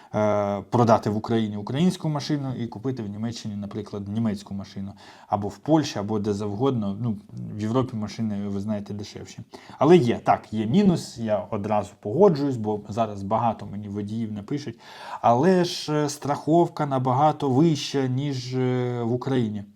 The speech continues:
Так, це дійсно так, але, м, треба рахувати в залежності від, е, того автомобіля, який ви, звісно, маєте. Ось. Особисто я їжджу на німецьких номерах, е,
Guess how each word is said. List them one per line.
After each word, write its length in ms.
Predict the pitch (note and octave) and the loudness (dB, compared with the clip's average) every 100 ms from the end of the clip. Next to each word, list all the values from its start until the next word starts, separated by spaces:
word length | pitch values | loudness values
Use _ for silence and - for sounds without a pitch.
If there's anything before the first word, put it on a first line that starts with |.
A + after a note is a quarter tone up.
| - - - | -20 -20 0
Так, 280 | - A#3+ A#3 | 8 8 6
це 180 | - D3+ | 0 0
дійсно 340 | B2+ B2 - | 2 0 -2
так, 340 | B2+ F#3+ G3+ G3+ | 0 4 4 2
але, 380 | C3+ C3+ D#3+ E3 - _ _ _ _ _ _ _ _ _ _ - | 4 6 6 4 0 _ _ _ _ _ _ _ _ _ _ -12
м, 300 | B2+ A#2 A2+ - - - _ _ _ _ _ - | -6 -2 -2 -6 -12 -20 _ _ _ _ _ -2
треба 300 | D3 D#3 C#3 | 4 6 6
рахувати 420 | C3 C3+ F3 C3+ | 4 2 0 0
в 60 | A2+ | -2
залежності 640 | A2+ D3+ C#3 C3 - A2+ | 0 0 -2 -6 -6 -4
від, 360 | A2+ C#3 C3 - - - - | -2 -2 -4 -10 -20 -20 -6
е, 280 | A#2+ A2+ A2+ | 0 0 0
того 240 | - C3+ | 4 6
автомобіля, 520 | D3+ - B2 B2 E3+ C#3 | 6 4 0 2 4 6
який 420 | A2+ G2+ C3+ B2+ | 4 0 -2 0
ви, 420 | G#2+ A2 A#2+ A2 G#2+ | 2 2 2 0 -4
звісно, 460 | G2+ A2+ A2+ A2+ | -4 -4 -4 -4
маєте. 440 | G#2 G2 F2+ - A2 - - - - - | -2 -2 -4 -12 -18 -16 -16 -16 -20 -8
Ось. 380 | A#2 G2 F#2+ - - - - - - C3 - | -4 -2 -4 -14 -20 -20 -10 -8 -8 -12 -6
Особисто 600 | C#3 - D3+ D#3+ D#3 - | -4 0 2 2 2 0
я 300 | C#3+ F3+ F#3+ | 2 6 6
їжджу 580 | F3 B2 C#3+ B2+ A#2 A2+ | 4 2 0 -2 -4 -2
на 240 | A#2 A#2+ | 2 2
німецьких 580 | A2 B2 F#3 G3 F3 - | 2 4 4 2 0 -4
номерах, 640 | E3 D#3+ D#3 D3+ C3+ - | -2 -2 0 -2 -4 -10
е, 40 | C3+ | -6